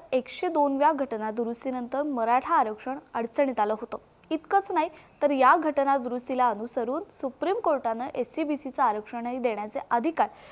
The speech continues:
केंद्राकडे असल्याचं स्पष्ट केलं होतं.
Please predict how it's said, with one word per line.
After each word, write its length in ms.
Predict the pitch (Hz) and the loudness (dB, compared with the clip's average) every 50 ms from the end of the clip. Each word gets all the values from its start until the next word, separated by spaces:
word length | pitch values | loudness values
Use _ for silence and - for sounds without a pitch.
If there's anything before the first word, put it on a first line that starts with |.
| - - - - _ - | -20 -20 -20 -14 _ 4
केंद्राकडे 520 | 339 320 294 294 320 370 359 359 294 277 | 6 6 8 8 6 6 6 6 6 6
असल्याचं 460 | 254 226 220 - 220 220 214 240 269 | 6 6 4 0 -2 -2 0 -2 -4
स्पष्ट 380 | 277 - - 269 254 - - 254 | -4 0 0 0 0 0 -2 -4
केलं 240 | 240 - 214 208 208 208 | -2 -2 -2 -2 -2 -2
होतं. 200 | 214 214 - | -4 -6 -6